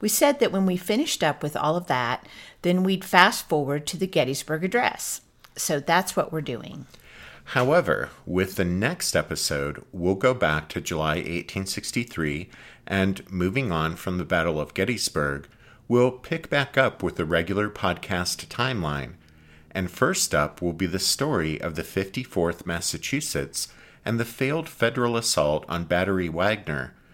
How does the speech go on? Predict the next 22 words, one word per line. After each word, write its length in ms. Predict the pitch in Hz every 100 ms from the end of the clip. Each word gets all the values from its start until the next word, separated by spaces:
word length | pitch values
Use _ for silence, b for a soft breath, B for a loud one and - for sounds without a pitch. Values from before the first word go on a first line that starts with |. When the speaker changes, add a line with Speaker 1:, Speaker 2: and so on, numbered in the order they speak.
| b b
Speaker 2:
there 280 | 80 82 95
outside 420 | 95 - 90 87
Charleston, 560 | - 80 85 - 98 95
South 300 | - 78 -
Carolina, 640 | 85 82 110 113 67 - - b b b -
which 240 | 87 -
took 220 | - -
place 380 | - 76 78 -
on 140 | 80
July 400 | 78 80 78 85 -
eighteenth, 720 | 95 - - 80 76 - - -
eighteen 400 | 87 - - 92
sixty-three, 840 | - 92 - 92 - 147 123 71 - b b b b
and 220 | 110 135 - -
which, 400 | 123 131 - -
of 140 | -
course, 540 | - 82 80 - - -
was 260 | 82 82 -
depicted 640 | - - 175 - 73 73 -
in 160 | 92
one 120 | 104 110
of 160 | 101